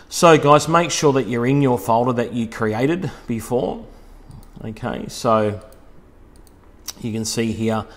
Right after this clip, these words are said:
there's our original folder, there's that, so our original project and our original folder we created. We wanna put our new joint in there as well. So you wanna click the positive tab here for a new design, click save,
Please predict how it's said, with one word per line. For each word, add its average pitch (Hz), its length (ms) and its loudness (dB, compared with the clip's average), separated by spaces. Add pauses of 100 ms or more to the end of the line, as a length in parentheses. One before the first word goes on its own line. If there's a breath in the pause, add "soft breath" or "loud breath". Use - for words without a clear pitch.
(240 loud breath)
there's 113 280 0
our 101 100 0
original 113 400 -4
folder, 117 640 -2
there's 107 260 -2
that, - 320 -6 (720)
so - 180 -6
our 104 180 0
original 117 380 -4
project 113 560 -2
and 101 120 -6
our 95 160 -4
original 104 360 -4
folder 98 300 -2
we 98 140 -6
created. 101 480 -4 (420 loud breath)
We 117 140 -2
wanna 117 240 2
put - 500 -8
our 107 220 2
new 120 260 -2
joint 107 400 -2
in 104 140 -4
there 98 180 -4
as 95 160 -10
well. 101 340 -6 (520 loud breath)
So 107 360 4 (220 loud breath)
you 135 80 2
wanna 123 160 4
click - 300 -6
the 95 80 -6
positive 123 580 -2
tab 110 300 2
here 131 160 0
for 117 140 -4
a - 20 0
new 110 160 -2
design, 104 600 -2 (480)
click - 220 -6
save, 107 520 -2